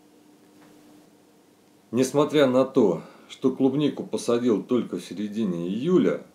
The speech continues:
а лето было дождливым и холодным, грядка-реактор отработала отлично,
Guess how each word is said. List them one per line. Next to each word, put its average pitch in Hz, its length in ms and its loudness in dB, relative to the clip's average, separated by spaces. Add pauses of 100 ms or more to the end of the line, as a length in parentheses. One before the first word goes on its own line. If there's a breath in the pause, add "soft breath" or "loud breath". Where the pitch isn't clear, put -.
(260)
а 95 80 -4
лето 120 280 2
было 104 300 2
дождливым 98 680 0
и - 20 -6
холодным, 90 600 -2 (680 soft breath)
грядка-реактор 110 960 0 (560)
отработала 104 760 0
отлично, - 520 -8